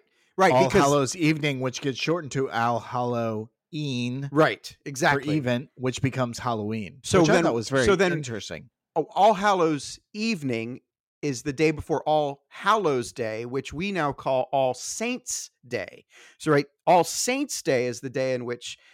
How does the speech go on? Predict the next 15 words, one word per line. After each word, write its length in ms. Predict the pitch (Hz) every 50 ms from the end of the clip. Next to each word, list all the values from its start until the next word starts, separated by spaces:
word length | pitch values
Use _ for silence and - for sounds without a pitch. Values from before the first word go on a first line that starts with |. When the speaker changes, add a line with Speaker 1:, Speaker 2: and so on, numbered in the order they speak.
| _ _ -
Speaker 1:
uh, 200 | - 127 113 110 -
Christians 540 | - 170 151 - - 156 139 135 123 - -
remember 460 | - 143 147 139 139 135 139 135 131
those 300 | 127 135 131 131 127 -
people 340 | - - 151 131 - 131 127
like 220 | 123 123 123 -
Saint 240 | - - 160 143 -
Michael 400 | 160 147 147 143 - - 120 110
and 100 | 113 110
Saint 260 | - - 151 - 123
Mary 440 | 123 131 135 143 143 135 123 113 110 110
and 120 | 113 110
Saint 260 | - - 147 131 131 -
Sebastian 680 | - 143 117 135 135 139 135 - - - 113 107 107
and 240 | 107 113 113 110